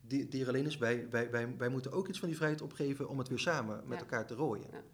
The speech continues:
Speaker 2: Oh, echt, Rutger, ik heb zin in onze avondjes uit aan, want het is een beetje zo'n warming-upje.
Speaker 1: Ja, ja, ja.
Speaker 2: Die gaan ook weer beginnen, dus
Speaker 1: Ja.
Speaker 2: dat is leuk. Nou, ik vond het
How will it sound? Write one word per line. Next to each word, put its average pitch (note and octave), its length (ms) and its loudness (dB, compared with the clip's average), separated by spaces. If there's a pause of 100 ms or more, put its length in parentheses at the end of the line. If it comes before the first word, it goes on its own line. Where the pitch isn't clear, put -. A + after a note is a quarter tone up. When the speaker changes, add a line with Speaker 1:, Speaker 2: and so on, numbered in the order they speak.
(1500)
Speaker 2:
Oh, F3+ 600 6
echt, F3 280 8
Rutger, F3+ 340 -2
ik G3 120 -2
heb F#3 160 0
zin G#3+ 420 10
in B3 140 6
onze A3 220 8
avondjes G3 360 10
uit F3+ 260 6
aan, B3 360 8
want G3 220 4
het G#3+ 80 6
is F#3 60 2
een G3 100 2
beetje G#3+ 260 6
zo'n F#3+ 180 4
warming-upje. A3 800 6
Speaker 1:
Ja, D#3 280 10 (120)
ja, D3+ 100 6
ja. B2 160 2
Speaker 2:
Die G3 100 4
gaan B3 360 12
ook B3+ 180 4
weer B3+ 160 4
beginnen, A#3+ 500 4
dus C3+ 80 6
Speaker 1:
Ja. A#2 80 6
Speaker 2:
dat D#3+ 140 2
is C3+ 60 -2
leuk. F3 600 4 (640)
Nou, - 200 4
ik G#3+ 120 -2
vond A3 220 4
het G3+ 40 0